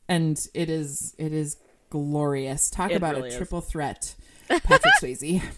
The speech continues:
Speaker 2: Yeah.
Speaker 1: R I P Patrick Swayze.
Speaker 2: Mm-hmm.
Speaker 1: Um, and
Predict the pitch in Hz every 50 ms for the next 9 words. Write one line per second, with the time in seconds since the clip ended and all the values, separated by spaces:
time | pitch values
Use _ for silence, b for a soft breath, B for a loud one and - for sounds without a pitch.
0 | - 202 185 262 247 214 175 160 - - 170 170 170 - - - 139 139 139 -
1 | - - 147 - 147 143 - 151 147 143 - 147 147 156 - 170 180 190 190 -
2 | 175 156 - 233 226 214 208 - - - - - 370 427 392 359 349 320 277